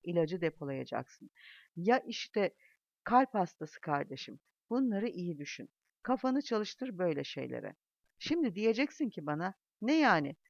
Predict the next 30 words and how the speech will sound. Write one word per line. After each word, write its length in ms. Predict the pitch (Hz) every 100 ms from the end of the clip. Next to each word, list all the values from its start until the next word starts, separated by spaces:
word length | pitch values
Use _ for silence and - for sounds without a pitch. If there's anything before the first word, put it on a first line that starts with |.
| _
yılbaşına 520 | - 247 226 - 240 208
bir 120 | 233
yere 260 | 233 226
gideceğiz 600 | 214 196 208 208 208 185
diye 200 | 190 180 - - _
ta 440 | - 240 262 247 233
önceden 560 | 214 214 214 214 208 - _ _
bir 140 | 214 208
otobüs 440 | 202 226 233 370 -
mü 80 |
alıp 320 | 226 202 196 -
bir 120 | 175
kenara 380 | 190 165 147 139
koyalım? 420 | - 139 127 127 _ _ -
Ulan 280 | 226 269 -
otobüsün 460 | 190 226 208 262 254
tanesi 520 | 233 226 247 226 -
kaça, 400 | 262 277 294 185 - _ -
biz 160 | 214
kıçımıza 520 | - 233 269 269 254 196
don 240 | 220 220
bulamazken?" 640 | 202 190 170 156 - 165 175 _ _ _ -
E 120 | 254
be 100 | 240
kardeşim, 580 | 208 208 196 202 147 135 _ _ _
iki 280 | 240 - 311
bidon 340 | 247 240 233
da 120 | 196 -
alamaz 500 | 180 226 277 240 170
mısın? 360 | 156 - 131